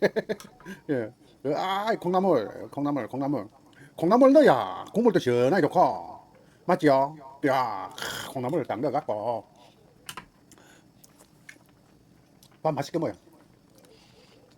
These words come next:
어, 식사들 맛있게, 맛있게 잡수이소. <laughs> 야, 음, 마이크 지금 두, 두 개나 들이대놨어요. 일본 마이크, 이번 마이크 녹음, 요건 녹음하는 겁니다. 사운드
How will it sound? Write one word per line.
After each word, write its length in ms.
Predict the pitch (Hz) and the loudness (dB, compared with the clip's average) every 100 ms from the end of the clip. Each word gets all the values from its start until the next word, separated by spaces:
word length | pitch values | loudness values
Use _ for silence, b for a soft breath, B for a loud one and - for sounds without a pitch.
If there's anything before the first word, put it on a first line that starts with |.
| _ _ _ - | _ _ _ -8
어, 240 | 120 90 | -6 -8
식사들 340 | - - 202 147 | -10 0 2 4
맛있게, 260 | 139 202 | 0 0
맛있게 560 | 180 170 196 190 185 185 | 0 0 0 2 2 0
잡수이소. 720 | 170 165 196 190 185 185 180 180 | -2 -4 -2 0 0 0 -2 -4
<laughs> 1500 | 165 208 190 190 175 123 107 110 _ - - - 143 139 - 135 | -6 -6 -6 -6 -6 -6 -10 -18 _ -20 -20 -20 -18 -18 -4 0
야, 200 | 151 151 | 0 -2
음, 280 | 135 101 101 - | -10 -10 -14 0
마이크 220 | 131 202 | 4 4
지금 180 | 160 143 - | 2 -2 -4
두, 120 | 127 | -12
두 140 | 131 | -2
개나 180 | 165 240 | 2 4
들이대놨어요. 640 | 180 151 143 123 110 101 92 - _ b b b b b - | 4 2 2 2 0 -6 -8 -14 _ b b b b b -4
일본 300 | 202 247 240 | 0 6 8
마이크, 420 | 175 160 143 160 147 | 6 4 0 -2 2
이번 200 | 147 156 | 4 4
마이크 240 | 123 117 | 4 6
녹음, 240 | 135 214 151 | 10 10 8
요건 160 | 120 | 4
녹음하는 320 | 131 170 131 104 | 6 4 2 -4
겁니다. 200 | 104 107 | -6 0
사운드 280 | 214 254 | 2 4